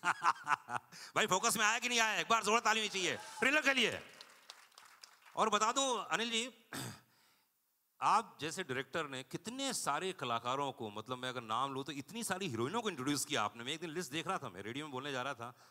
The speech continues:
मैं कहा, "जरा देखो तो उसे, आपने कितनी सारी," जैसे ऋषि कपूर साहब का record है, उन्होंने बहुत सारी हीरोइनों के साथ काम किया है पहली बार,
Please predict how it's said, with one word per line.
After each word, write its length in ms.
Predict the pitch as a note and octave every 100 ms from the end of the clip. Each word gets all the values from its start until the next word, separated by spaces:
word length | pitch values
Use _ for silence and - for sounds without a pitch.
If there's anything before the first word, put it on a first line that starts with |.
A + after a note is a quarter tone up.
| -
मैं 100 | D3
कहा, 80 | E3+
"जरा 120 | F#3
देखो 300 | C3+ A#2+ F#3
तो 100 | F#3+
उसे, 160 | F3 F#3+
आपने 200 | E3+ G3
कितनी 260 | - -
सारी," 260 | F3 F#3+ A#2+ - - A#2+
जैसे 160 | F3+
ऋषि 220 | - -
कपूर 220 | F#3+ F#3+ F3
साहब 180 | C3+
का 100 | C#3
record 320 | A#2 A#2 G2 -
है, 60 | _ _ _ _ -
उन्होंने 220 | D#3+ G#3
बहुत 300 | D#3 D3 F#3
सारी 180 | F#3 F#3
हीरोइनों 280 | D3+ E3+ F#3
के 60 |
साथ 260 | E3+ E3 F#3+ - - _
काम 220 | D#3 E3 F3
किया 160 | E3
है 60 | D#3+
पहली 260 | C#3 C3
बार, 240 | A2+ F#2